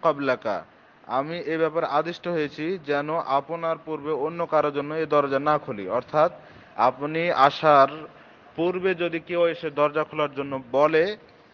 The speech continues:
তাহলে আমি যেন দরজা না খুলি, এ ব্যাপারে আমি আদিষ্ট হয়েছি। তাহলে বোঝা যাচ্ছে যে সর্বপ্রথম রাসূল সাল্লাল্লাহু আলাইহি ওয়াসাল্লাম জান্নাতে যাবেন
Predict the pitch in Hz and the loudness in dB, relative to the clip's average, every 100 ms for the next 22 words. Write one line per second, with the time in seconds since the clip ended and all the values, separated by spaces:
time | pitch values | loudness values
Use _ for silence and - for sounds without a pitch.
0 | _ _ _ 143 156 151 147 147 151 160 | _ _ _ -2 0 2 0 0 -4 -6
1 | 143 143 143 147 147 160 165 165 156 113 | 0 0 2 -2 -2 0 0 -2 -6 -6
2 | 85 135 139 135 143 147 147 - 139 156 | -6 -4 -4 0 2 2 0 -2 -2 -2
3 | 151 151 143 120 110 104 - _ _ _ | -8 -8 -4 -4 -6 -14 -20 _ _ _
4 | _ - 156 160 170 156 165 175 170 170 | _ -10 -2 2 2 0 -2 2 2 0
5 | 185 196 214 - - - - - 135 151 | -4 -4 -4 -12 -20 -20 -20 -12 -4 -4
6 | 151 - 160 160 170 170 170 180 151 151 | -4 -4 -4 -2 -4 -2 -2 -4 -2 -4
7 | 165 185 - 170 151 151 165 160 151 139 | -4 -10 -8 -6 -6 -2 -2 0 0 0
8 | 151 151 151 - 156 151 156 165 202 233 | -2 -6 -8 -8 -8 -2 2 2 2 -8
9 | 208 - - - 143 143 143 131 127 117 | -14 -20 -20 -2 0 0 -2 -4 -4 -4
10 | 104 90 | -4 -8